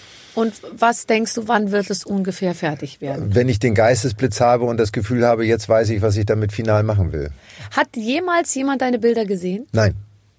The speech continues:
Speaker 2: Also meine Frau logischerweise und Freunde haben es mal gesehen, so, aber ich habe sie noch nie ausgestellt. Aber ich trage mich mit dem Gedanken seit vielen, vielen Jahren, aber in erster Linie mache ich es ja für mich selber, so,
Speaker 1: Ja.
Speaker 2: weil es ja auch eine Form der Möglichkeit des Ausdrucks ist, Themen für sich selber zu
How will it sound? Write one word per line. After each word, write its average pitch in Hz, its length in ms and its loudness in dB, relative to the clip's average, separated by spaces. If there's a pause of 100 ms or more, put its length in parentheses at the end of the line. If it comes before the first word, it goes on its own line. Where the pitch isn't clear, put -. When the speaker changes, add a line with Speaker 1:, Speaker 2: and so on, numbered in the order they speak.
Speaker 2:
Also 110 180 4
meine 98 160 4
Frau 120 220 4
logischerweise 101 640 4
und 101 100 4
Freunde 120 320 2
haben 104 120 4
es 101 100 0
mal 98 140 2
gesehen, 90 360 0
so, 110 240 0
aber 101 240 0
ich 104 120 -2
habe 104 100 -2
sie 110 100 -6
noch 104 140 2
nie 98 120 0
ausgestellt. 95 500 -4
Aber 98 120 0
ich 104 240 -8
trage 117 320 2
mich 110 160 0
mit 104 140 0
dem 101 80 0
Gedanken 107 320 2
seit 98 180 0
vielen, 120 240 -4
vielen 104 240 -2
Jahren, 98 400 2
aber 92 300 2 (640)
in 104 80 -4
erster 123 240 2
Linie 123 140 2
mache 120 160 0
ich 123 80 -4
es 101 60 -2
ja 110 100 2
für 110 120 0
mich 104 240 0
selber, 143 540 4 (120)
so, 135 340 2
Speaker 1:
Ja. - 80 -8
Speaker 2:
weil 110 140 0
es 104 120 -4
ja 123 80 4
auch 107 40 2
eine 104 120 2
Form 117 260 0
der 110 160 0
Möglichkeit 117 500 0
des 101 120 -2
Ausdrucks 117 560 0
ist, 143 240 0
Themen 117 480 -2 (260)
für 113 140 -4
sich 107 260 0
selber 120 400 4
zu 113 400 -4